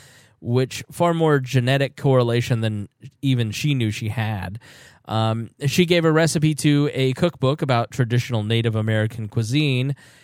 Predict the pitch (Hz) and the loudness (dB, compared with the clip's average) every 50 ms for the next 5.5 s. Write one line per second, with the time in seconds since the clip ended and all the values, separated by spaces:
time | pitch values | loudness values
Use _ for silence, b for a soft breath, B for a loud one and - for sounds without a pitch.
0 | B B _ 120 123 - - 127 123 117 113 107 104 107 107 101 104 - - - | B B _ -4 -4 -2 0 2 2 4 4 2 2 0 0 -2 -4 -6 -8 -8
1 | - 113 113 107 101 101 98 98 98 98 - - - - 202 - - 220 208 202 | -4 -2 0 0 0 0 0 -2 -4 -4 -6 -2 2 2 2 4 2 2 2 2
2 | 196 196 - - - - 185 170 160 160 165 165 160 160 156 - - 147 151 147 | -2 -6 -6 -6 -4 0 2 4 4 4 4 4 2 2 2 0 0 0 0 0
3 | - - - 135 143 165 175 - 160 131 - 123 110 110 120 123 - - - 120 | -2 -2 0 2 2 2 2 0 -2 0 0 0 0 0 -2 -4 -6 -6 -4 -2
4 | 117 117 110 - - 170 160 - 196 185 170 175 180 190 196 190 - 220 185 185 | -2 -2 -2 -2 -2 -2 0 2 0 0 0 0 -2 0 -2 0 0 -2 -2 -2
5 | 180 190 214 262 262 180 123 104 95 104 | -2 -2 0 2 2 4 2 2 2 -2